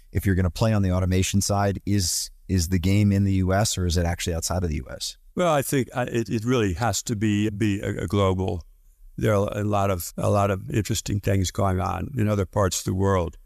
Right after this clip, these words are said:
Speaker 2: but this is, of course, also the, the artificial intelligence, uh, which is, you know, very significant part of this. And, uh, we, we think that a lot of technologies are merging together at the same time.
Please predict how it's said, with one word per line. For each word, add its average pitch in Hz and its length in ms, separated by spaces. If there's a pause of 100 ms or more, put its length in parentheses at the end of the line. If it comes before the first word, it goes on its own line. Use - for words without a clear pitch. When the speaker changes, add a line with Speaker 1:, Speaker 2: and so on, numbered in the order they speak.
(120)
Speaker 2:
but - 400 (1200)
this 139 280
is, 117 100
of 127 80
course, 117 320
also 113 500
the, 101 460
the 104 220
artificial 101 480
intelligence, 101 720 (540)
uh, 101 220 (180)
which - 260
is, - 260
you 107 140
know, 95 180
very 104 360
significant 98 640
part 101 280
of 87 120
this. - 380 (220)
And, 95 400 (280)
uh, - 80 (600)
we, 170 220
we 147 220
think 143 380
that 123 240 (100)
a 120 120
lot 123 240
of 107 140
technologies 107 840
are 98 280
merging 104 500
together 95 580
at 90 140
the 90 80
same 98 320
time. 110 480